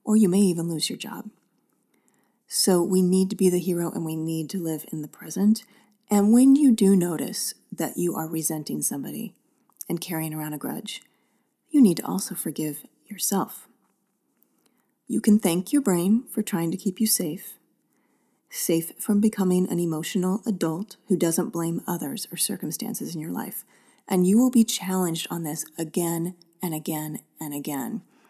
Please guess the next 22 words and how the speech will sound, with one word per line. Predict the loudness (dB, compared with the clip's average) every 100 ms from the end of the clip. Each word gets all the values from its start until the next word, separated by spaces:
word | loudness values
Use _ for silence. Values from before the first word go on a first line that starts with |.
| -20 -10
Unless | -6 -4 -2
you're | 0
working | 0 2 0
with | 0
people | -2 -4 -6 -10 _ _ _
just | -6 -2 0 0 2
like | 0 0 -4
you, | -6 -6 -10 _ _ _ _
you | 0 2
are |
going | 2 0 0
to | -6
constantly | -10 -10 -2 -2 0 2 4
be | 4
triggered | 2 0 -2 -2 -4
and | -6 -6
constantly | -8 -8 2 4 4 2 -2 -2
want | 0 -2 -2 -4 -8 -14
to | -4
make | -2 -2 -6 -8
other | -2 2 0
people | 0 -4 -4 -4 -4 -6